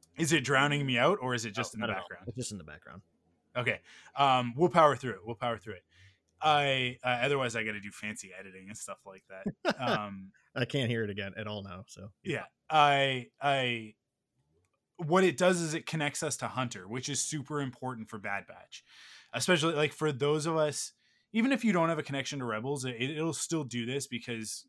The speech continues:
Speaker 1: Kanan is an instantly likable character, in my opinion. Um, and, uh,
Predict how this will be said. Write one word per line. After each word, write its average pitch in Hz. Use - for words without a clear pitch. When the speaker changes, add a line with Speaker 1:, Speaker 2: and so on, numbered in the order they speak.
Speaker 1:
Kanan 123
is 110
an 107
instantly 110
likable 98
character, 104
in 110
my 117
opinion. 131
Um, 98
and, 101
uh, 101